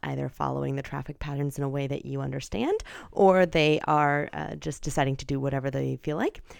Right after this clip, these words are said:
And, uh, it is scary because they could run into your car or hurt you in some capacity, but it's also more likely that they're just gonna inconvenience you in some way. And that, uh,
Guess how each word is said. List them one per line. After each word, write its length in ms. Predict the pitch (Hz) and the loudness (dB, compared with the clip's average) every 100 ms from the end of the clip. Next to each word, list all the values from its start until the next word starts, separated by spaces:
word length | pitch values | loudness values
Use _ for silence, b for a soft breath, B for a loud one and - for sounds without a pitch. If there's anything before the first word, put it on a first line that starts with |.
| B - | B 0
And, 440 | 170 143 147 139 | 2 2 0 0
uh, 220 | 147 143 - | 2 2 0
it 180 | 220 277 | -2 0
is 440 | 269 262 240 - - | 0 0 -2 -10 -16
scary 520 | - - 147 127 143 262 | -16 -10 -4 -2 0 0
because 420 | 202 151 135 127 | 0 0 0 0
they 140 | 131 | -4
could 260 | - 139 127 | -2 -6 -2
run 140 | 131 | -2
into 320 | 131 131 - | -2 -6 -8
your 260 | 117 135 262 | -4 0 0
car 380 | - 123 139 202 B B B | 0 -4 -2 -4 B B B
or 320 | 165 151 147 147 | 0 2 2 -2
hurt 200 | 156 - | -2 -2
you 140 | 151 | -2
in 100 | 139 | -2
some 160 | 147 139 | -4 -6
capacity, 460 | - 135 135 180 | -2 -2 -2 0
but 100 | 175 | 2
it's 100 | 165 | 2
also 480 | - 196 180 160 151 | 2 0 2 0 0
more 320 | 160 180 269 | 0 2 2
likely 340 | 160 131 147 135 | 2 -4 -4 -4
that 140 | 143 | -2
they're 100 | 139 | -4
just 200 | 139 - | -8 -8
gonna 160 | 139 - | -8 -4
inconvenience 800 | 143 - 131 151 277 240 - 135 | -6 -4 -2 4 6 4 0 -4
you 80 | 123 | -4
in 120 | 135 | -2
some 200 | 147 135 | 0 2
way. 240 | 139 151 B B B - | 2 2 B B B -2
And 280 | 180 156 151 | 0 0 2
that, 520 | 349 440 156 - - B B - | 2 4 4 2 -6 B B -2
uh, 300 | 165 147 147 | 2 2 0